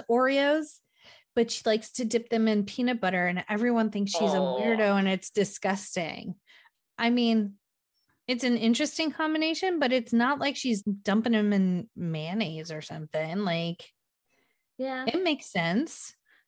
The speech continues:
Speaker 1: And both versions, the nineteen sixty-one and the nineteen ninety-eight, uh, version, feature product placement from Nabisco.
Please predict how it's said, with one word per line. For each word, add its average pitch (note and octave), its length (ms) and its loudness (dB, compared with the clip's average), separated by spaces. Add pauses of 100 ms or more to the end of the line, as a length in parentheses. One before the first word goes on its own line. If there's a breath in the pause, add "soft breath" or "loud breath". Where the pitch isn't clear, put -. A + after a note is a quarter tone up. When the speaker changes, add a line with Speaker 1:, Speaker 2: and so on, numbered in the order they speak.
Speaker 1:
And C4+ 200 2
both C#4 280 0
versions, B3+ 680 4
the G#3+ 100 0
nineteen A3 400 2
sixty-one G#3 540 0
and G3 240 0
the F#3+ 40 2
nineteen F#3+ 360 -4
ninety-eight, F3+ 480 -6 (340)
uh, F3+ 340 -2
version, F#3 460 -4 (140)
feature G3+ 320 -2
product F#3+ 420 -6
placement F#3+ 520 -4
from F3+ 180 -4
Nabisco. F3 800 -2